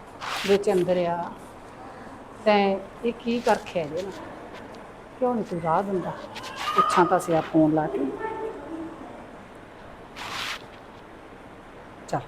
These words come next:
ਰਿੰਗ ਤਾਂ ਬਾਕੀ ਜੇ ਚੱਕੂਗਾ। ਹਾਂ ਵੀਰ, ਕਿੱਥੇ ਆਂ ਤੂੰ? ਆ ਗਿਆ, ਆ ਗਿਆ, ਆ ਗਿਆ ਦਾ ਮਤਲਬ ਹੁਣ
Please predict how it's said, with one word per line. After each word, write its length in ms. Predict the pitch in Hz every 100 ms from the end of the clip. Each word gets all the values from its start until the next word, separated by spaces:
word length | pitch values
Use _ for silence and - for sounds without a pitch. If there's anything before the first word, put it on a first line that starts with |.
| -
ਰਿੰਗ 160 | 170 156
ਤਾਂ 140 | 165
ਬਾਕੀ 320 | 165 180 - 170
ਜੇ 80 |
ਚੱਕੂਗਾ। 440 | 165 - - - - - - - - - - - - - - - - - - - - - - - 285 302 294 302 302 294 - - - - - 226
ਹਾਂ 180 | 254
ਵੀਰ, 280 | 285 349 370 - - - - -
ਕਿੱਥੇ 280 | 302 302 311
ਆਂ 80 | 339
ਤੂੰ? 320 | 370 392 381 - - - - - - - 294 294 - - - - - - - - - - - - - - -
ਆ 220 | 247 233
ਗਿਆ, 180 | 220 233 233
ਆ 40 | 233
ਗਿਆ, 140 | 294 359 - - - -
ਆ 180 | 302 311
ਗਿਆ 120 | 330
ਦਾ 100 | 339
ਮਤਲਬ 260 | 339 339
ਹੁਣ 380 | 320 339 220 330